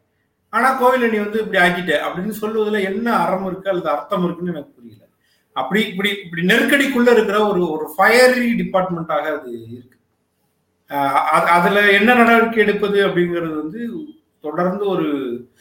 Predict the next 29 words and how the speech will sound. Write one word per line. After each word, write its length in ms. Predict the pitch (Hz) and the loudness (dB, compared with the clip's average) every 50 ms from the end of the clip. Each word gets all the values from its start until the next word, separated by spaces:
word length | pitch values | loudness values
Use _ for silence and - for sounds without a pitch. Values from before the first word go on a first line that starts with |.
| _ _ _ | _ _ _
ஒரு 220 | - 151 147 151 | -2 -2 -2 2
பர்னிங் 460 | - 190 220 240 240 240 240 226 214 | 4 4 6 6 6 6 4 4 4
இஷ்யூவாகவே 880 | 190 - - 202 185 185 175 170 165 170 180 185 185 170 160 147 135 127 123 123 | 2 0 0 2 4 4 4 4 2 2 2 2 2 2 2 0 -2 -2 -4 -4
போயிட்டு 260 | 143 151 151 151 143 | -4 -4 -4 -6 -8
இருக்கிறதையும் 760 | 143 139 135 127 127 131 143 160 160 151 139 123 117 117 117 117 - | -10 -10 -8 -8 -8 -6 -8 -8 -8 -8 -8 -8 -10 -10 -12 -10 -8
பார்க்க 280 | 117 120 117 - 113 | -6 -6 -6 -6 -8
முடியும். 220 | 113 113 147 147 127 | -10 -8 -6 -6 -6
அது 220 | 127 - 127 123 | -6 -6 -8 -6
எடிட்டோரியல் 540 | 127 143 143 156 151 139 131 120 117 117 113 | -6 -4 -2 -2 -2 -2 -2 -4 -6 -8 -8
ஒண்ணு. 280 | 113 123 127 - - _ _ _ _ - - - _ _ | -10 -14 -16 -18 -20 _ _ _ _ -20 -20 -20 _ _
இன்னொன்னு, 720 | 160 185 220 240 247 220 208 214 220 233 247 247 240 - - | 4 6 6 8 8 8 6 6 6 6 6 4 2 0 -4
இப்ப 280 | 180 151 - - 175 | -4 -4 0 4 4
இருக்கிற 240 | 175 175 175 208 202 | 4 6 4 4 4
நடிகர்கள் 560 | 185 156 147 151 170 165 165 160 156 151 147 | 4 4 6 4 4 4 4 4 4 2 2
எல்லாம் 420 | 143 139 139 143 160 165 156 135 120 | 2 2 2 2 2 2 0 0 -2
பாடி 360 | 131 139 160 185 202 196 202 190 170 - | 0 2 4 4 4 4 2 0 0 2
ஷேமிங்கை 680 | 180 170 156 156 156 151 143 139 139 143 143 147 175 - - _ _ - - _ _ _ | 2 2 2 2 0 -2 -2 -2 0 0 0 0 -4 -8 -12 _ _ -20 -20 _ _ _
அல்லது 320 | - 135 143 151 147 143 | -4 -2 -2 -2 -2 -4
வந்து 240 | 143 160 160 180 160 | -4 0 0 0 2
ஜெண்டர் 380 | - 147 143 160 180 214 220 - - | 4 2 4 4 4 4 2 2 2
ஷேமிங்கை 460 | - 185 165 151 147 143 139 135 131 127 | 2 2 2 2 0 -2 -4 -4 -6 -6
வந்து 280 | 127 135 156 165 160 | -6 -6 -6 -4 -4
நீங்க 220 | 143 139 131 127 120 | -4 -6 -8 -10 -10
முன்னிறுத்தி 600 | 120 131 143 156 165 165 156 151 156 156 156 143 | -10 -8 -4 -2 -2 0 -2 -2 -2 -4 -2 -2
நிறைய 440 | 131 120 113 - 139 160 175 190 | -2 -4 -6 -6 -4 0 2 2
ஜோக் 360 | 185 175 180 156 156 156 156 160 | 2 2 2 0 0 0 0 -4
எழுதுறீங்க, 580 | 139 127 123 117 117 113 113 127 143 156 165 - - - - - _ _ | -6 -6 -6 -10 -8 -8 -4 -2 -2 -2 -2 -6 -10 -18 -20 -20 _ _
அதை 300 | _ 110 117 139 147 143 | _ -2 0 2 2 2
ஜோக்குன்னு 640 | 135 139 - - 156 180 180 180 175 - 156 151 143 | 0 0 0 2 4 4 4 4 2 0 0 0 0